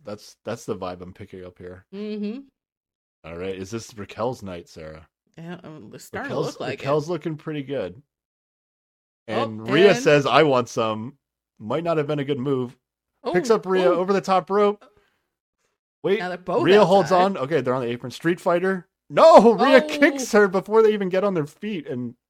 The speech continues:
Speaker 1: Raquel Rodriguez is gone. Oh my
Speaker 2: It
Speaker 1: god.
Speaker 2: is not her night.
Speaker 1: So much for Raquel Rodriguez. Rhea's very
Speaker 2: <laughs>
Speaker 1: pleased with herself.
Speaker 2: Oh, yeah.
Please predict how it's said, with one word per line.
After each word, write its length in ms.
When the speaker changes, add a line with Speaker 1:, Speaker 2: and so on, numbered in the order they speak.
Speaker 1:
Raquel 280
Rodriguez 500
is 120
gone. 440
Oh 140
my 160
Speaker 2:
It 80
Speaker 1:
god. 180
Speaker 2:
is 240
not 300
her 180
night. 280
Speaker 1:
So 260
much 240
for 140
Raquel 320
Rodriguez. 840
Rhea's 360
very 280
Speaker 2:
<laughs> 0
Speaker 1:
pleased 320
with 120
herself. 440
Speaker 2:
Oh, 300
yeah. 380